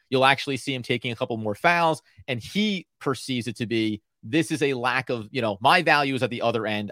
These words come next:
I don't have it here necessarily." The other thing then, too, uh, w-, one note here is with Dennis Smith Junior, you're gonna run Cam Thomas in the second unit. You're gonna be running a very small second unit.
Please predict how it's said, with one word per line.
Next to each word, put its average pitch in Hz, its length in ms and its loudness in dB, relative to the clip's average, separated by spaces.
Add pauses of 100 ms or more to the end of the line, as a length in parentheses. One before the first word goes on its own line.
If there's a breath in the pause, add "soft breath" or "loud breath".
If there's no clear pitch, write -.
I 113 120 -2
don't 127 200 -2
have 113 240 2
it 104 80 -10
here 110 220 -4
necessarily." 98 800 -6 (460)
The 156 140 -4
other 214 300 0
thing 160 240 -4
then, 127 160 -6
too, 160 160 0
uh, 160 60 -2
w-, 147 260 -2
one 185 160 2
note 123 180 0
here 110 160 0
is 107 140 -4
with 113 200 -2 (160)
Dennis 113 240 -2
Smith 107 140 -6
Junior, 104 400 -4 (520)
you're 123 200 -4
gonna 147 200 2
run 147 220 2
Cam 151 220 -4
Thomas 175 380 0
in 113 60 -8
the 104 40 -8
second 107 300 -4
unit. 107 240 -6
You're 117 100 -6
gonna 143 140 0
be 131 80 -4
running 127 180 -2
a 101 40 -4
very 175 260 2
small 143 520 2
second 135 380 -6
unit. 147 320 -6